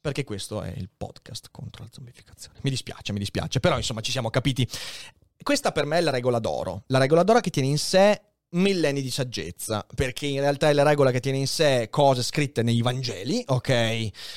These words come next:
Fai all'altro sempre quello che vorresti fosse fatto a te, che è fondamentale, e non sto qua a dirvi quanto sia importante questa regola, al netto che poi uno sia religioso o meno, ma ci mancherebbe, però è veramente una massima di saggezza fondamentale.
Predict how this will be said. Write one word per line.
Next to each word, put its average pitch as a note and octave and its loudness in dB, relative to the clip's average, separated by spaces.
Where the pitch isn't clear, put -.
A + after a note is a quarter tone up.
Fai C3+ 2
all'altro B2+ 2
sempre C#3+ 0
quello D3 4
che B2 -4
vorresti A#2+ 0
fosse - -4
fatto C3+ -2
a F#2+ 2
te, F3 0
che - -6
è A2 -6
fondamentale, C3 2
e A#2 -4
non C3 2
sto C3+ 0
qua D#3 4
a D#3 6
dirvi D3+ 2
quanto F#3 4
sia D#3+ 4
importante D#3 4
questa C3 0
regola, D3 4
al D3+ -4
netto F3 -2
che C#3+ -2
poi C#3 4
uno C3+ 2
sia B2+ 2
religioso B2+ 0
o A#2+ 2
meno, A2+ -2
ma A#2+ -4
ci - -4
mancherebbe, G#2+ -2
però C#3+ 2
è D#3+ 6
veramente C#3+ 2
una B2+ 2
massima D#3 -2
di B2+ -2
saggezza C3+ 0
fondamentale. G#2 -2